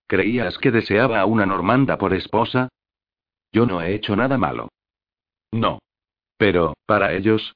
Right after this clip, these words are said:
eres el enemigo". "¿Y qué soy para ti?". "Un medio para conseguir la paz", respondió Patrick. "Pero tienes mi protección. Puedes llamar a nuestro matrimonio como quieras". No hubo elección para ninguno de los dos, Isabel.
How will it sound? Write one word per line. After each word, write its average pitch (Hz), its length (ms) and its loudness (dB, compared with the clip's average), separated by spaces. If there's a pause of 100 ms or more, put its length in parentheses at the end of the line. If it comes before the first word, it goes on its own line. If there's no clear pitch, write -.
eres 113 300 0
el 80 100 -4
enemigo". 78 520 -4 (840)
"¿Y 104 100 -2
qué 139 160 2
soy 113 240 0
para 92 240 -2
ti?". 110 200 -2 (840)
"Un 113 200 -2
medio 95 380 -2
para 85 180 0
conseguir 101 520 -2
la 98 120 -2
paz", 90 220 -2
respondió 98 560 0
Patrick. - 560 -6 (500)
"Pero 90 220 0
tienes 117 300 0
mi 101 120 -4
protección. 90 640 -2 (500)
Puedes 117 340 0
llamar 85 340 -2
a 92 40 -2
nuestro 98 380 -2
matrimonio 104 580 0
como 101 220 -2
quieras". - 540 -4 (460)
No 95 180 0
hubo 127 260 2
elección 127 460 0
para 90 240 -2
ninguno 95 440 -2
de 98 120 2
los 87 160 -6
dos, 107 480 -2
Isabel. 78 520 -4